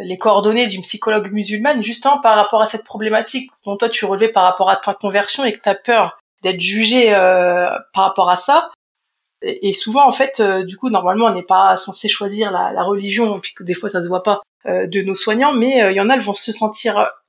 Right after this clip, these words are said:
plus à l'aise avec un soignant musulman en disant, voilà, ils auront pas d'a priori sur ma croyance, parce que j'ai aussi des témoignages de personnes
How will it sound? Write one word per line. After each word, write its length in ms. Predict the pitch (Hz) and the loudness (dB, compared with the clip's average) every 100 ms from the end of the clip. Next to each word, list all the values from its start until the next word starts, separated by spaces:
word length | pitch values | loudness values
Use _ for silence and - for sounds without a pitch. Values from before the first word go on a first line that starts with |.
| _ | _
plus 400 | - 247 254 214 | -2 2 4 4
à 80 | 220 | 4
l'aise 300 | 233 214 - | 2 0 -2
avec 360 | 202 202 202 - | 0 0 -2 -4
un 100 | 202 | -6
soignant 440 | - 220 214 214 202 | -4 -4 -2 -2 -2
musulman 420 | 208 202 214 269 | -6 -4 0 0
en 60 | |
disant, 280 | 196 208 254 | 0 -2 0
voilà, 200 | 208 214 | 0 0
ils 160 | 226 196 | 0 -4
auront 180 | 190 180 | -6 -2
pas 140 | 254 | 0
d'a 120 | 240 | 2
priori 640 | 233 - 233 233 240 247 _ _ | 0 -2 2 2 2 -4 _ _
sur 240 | - 220 196 | -4 -2 0
ma 160 | 196 | -2
croyance, 680 | - - 208 262 269 - - _ _ _ _ _ | -2 0 2 2 2 -6 -12 _ _ _ _ _
parce 220 | 208 202 | -8 -6
que 100 | - | 0
j'ai 120 | 202 220 | 2 2
aussi 180 | 220 | 2
des 140 | 262 233 | 0 2
témoignages 520 | 233 220 240 254 208 | 2 2 4 4 2
de 100 | 196 | -2
personnes 680 | 202 214 - 247 233 185 | -2 -4 0 2 2 -2